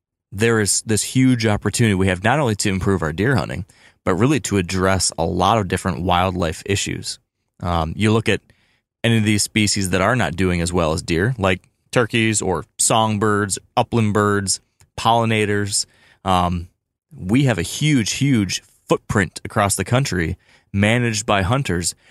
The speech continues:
where we can just go fix the problem ourselves in many ways. We don't need to wait for the government. We don't need to wait for some new law. We could just take matters into our own hands, um, because we have influence over so many of these private acres that are so important. Um,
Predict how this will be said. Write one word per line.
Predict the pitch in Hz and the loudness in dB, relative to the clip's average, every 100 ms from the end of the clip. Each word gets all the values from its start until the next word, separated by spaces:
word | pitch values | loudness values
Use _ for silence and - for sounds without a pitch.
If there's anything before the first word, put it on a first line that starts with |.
| _ - | _ -2
where | 110 | 0
we | 123 | 2
can | - 220 | 0 -2
just | 151 - | -2 0
go | 123 123 | 0 0
fix | - 139 - | 0 -2 -2
the | |
problem | 113 131 127 104 | 0 2 2 0
ourselves | 90 - - - - - | -2 -2 -2 -2 -4 -8
in | - 104 | -2 0
many | 101 | 2
ways. | 95 80 | 0 -2
We | 95 | 0
don't | 165 135 | 0 0
need | 131 | 0
to | 165 | 2
wait | 104 82 | 0 -2
for | - | -6
the | 87 | -4
government. | 87 85 92 123 - _ | -2 -2 -2 -4 -6 _
We | - 131 | -2 -2
don't | 147 | 2
need | 127 131 | 0 0
to | |
wait | 107 101 | 0 0
for | - 107 | 0 -2
some | 113 95 | 0 0
new | 98 104 | 2 2
law. | 90 80 120 139 _ - _ - | 0 0 -2 -4 _ -20 _ -2
We | 143 | 0
could | 214 | 0
just | 127 - | -2 0
take | 113 104 | -2 0
matters | 104 107 104 101 | 2 2 0 -2
into | 95 92 | 0 0
our | 90 | 2
own | 139 165 | 0 0
hands, | 87 76 69 - _ _ _ _ | -2 -4 -6 -8 _ _ _ _
um, | - 90 85 | -2 0 0
because | 85 - 110 | -2 -2 -2
we | 98 120 131 | 0 0 2
have | 95 107 131 | 0 0 0
influence | 98 101 101 95 | -2 -2 -2 -4
over | - 98 92 | -4 -4 -2
so | - 107 | -2 0
many | 101 95 | 0 -2
of | |
these | 92 | -2
private | - 104 92 85 | -2 0 0 0
acres | 101 - - | -2 -2 -6
that | 95 92 | -4 -2
are | 87 | -2
so | - 107 | -2 -2
important. | 90 82 120 127 82 - _ _ _ | -2 -2 -2 -2 -8 -14 _ _ _
Um, | - 87 80 78 82 | -2 0 0 -2 -8